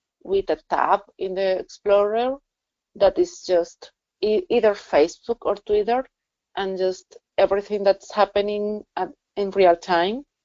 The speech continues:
And then I come home and I say to my roo-, to my roommate, "Did you see what happened today?" And then we speak about everything that happened today in Venezuela.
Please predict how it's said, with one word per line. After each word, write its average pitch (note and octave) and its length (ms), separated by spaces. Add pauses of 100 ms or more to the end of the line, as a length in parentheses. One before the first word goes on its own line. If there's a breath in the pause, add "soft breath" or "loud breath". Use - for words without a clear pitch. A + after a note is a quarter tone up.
(340)
And F#3 120
then F#3+ 120
I G3 80
come G3 260
home G3 540
and F#3 180
I E3+ 80
say F3 300
to F3 120
my F3+ 120
roo-, G3+ 320
to G#3 80
my F#3+ 100
roommate, F#3+ 500 (320)
"Did F#4+ 220
you F#4+ 80
see E4 420
what A4+ 160
happened A#3 400
today?" B3+ 440
And A3+ 100
then A3 140
we G#3+ 140
speak - 420
about D3 480
everything D#3+ 400
that D#3 180
happened D#3 460 (340)
today D#3 320
in - 180
Venezuela. C#3+ 520